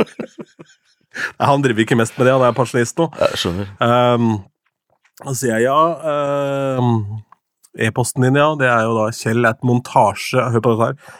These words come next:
Speaker 1: «montasjeogvedlikehold.no.»
Speaker 2: Ok. Ja, den går ikke i
Speaker 1: Er navnet på
Speaker 2: søppelposten.
Speaker 1: firmaet hans da.
Speaker 2: Ja, den går ikke i søppelposten,
Speaker 1: Er
Speaker 2: ja.
Speaker 1: navnet på firmaet hans, men han hadde sagt opp abonnementet fra Telenor,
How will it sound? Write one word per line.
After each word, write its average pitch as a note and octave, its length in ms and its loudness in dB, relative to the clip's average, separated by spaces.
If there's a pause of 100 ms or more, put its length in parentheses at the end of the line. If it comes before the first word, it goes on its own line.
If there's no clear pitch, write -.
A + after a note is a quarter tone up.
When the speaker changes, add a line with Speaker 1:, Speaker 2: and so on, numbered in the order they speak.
(180)
Speaker 1:
«montasjeogvedlikehold.no.» C3+ 2750 2 (320)
Speaker 2:
Ok. - 240 0 (1400)
Ja, G#2+ 80 -2
den B2+ 180 0
går C#3 200 4
ikke A#2 120 -2
i A2+ 300 4
Speaker 1:
Er B2 260 -2
navnet A#2 220 2
på - 0 -
Speaker 2:
søppelposten. C3+ 140 0
Speaker 1:
firmaet A#2 200 2
hans B2+ 140 0
da. G2 80 0 (160)
Speaker 2:
Ja, G#2+ 60 4 (160)
den A2+ 120 2
går A2+ 160 4
ikke A#2+ 140 -6
i - 20 -6
søppelposten, - 460 -4
Speaker 1:
Er B2 80 4
Speaker 2:
ja. - 20 2
Speaker 1:
navnet B2+ 220 2
på C3 80 -6
firmaet C3 240 2
hans, - 120 -6
men C#3+ 200 2
han D3+ 100 4
hadde D3+ 240 2
sagt - 400 -4
opp A#2 220 -2
abonnementet C#3 500 2
fra C#3 180 2
Telenor, D#3 460 0